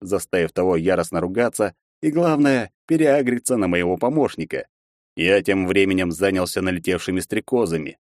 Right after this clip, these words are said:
Сосульки полетели одна за другой. Из десяти выпущенных сосулек не попала ни одна. Зато так и мелькавшие вокруг меня твари, похоже, не промахнулись ни разу.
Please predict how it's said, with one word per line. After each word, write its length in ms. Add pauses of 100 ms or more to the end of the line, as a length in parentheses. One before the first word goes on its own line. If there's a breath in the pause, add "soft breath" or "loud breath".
(300)
Сосульки 560
полетели 480
одна 300
за 100
другой. 560 (220)
Из 160
десяти 440
выпущенных 540
сосулек 580
не 160
попала 380
ни 140
одна. 400 (500)
Зато 340
так 200
и 40
мелькавшие 580
вокруг 320
меня 220
твари, 360
похоже, 520
не 80
промахнулись 600
ни 100
разу. 440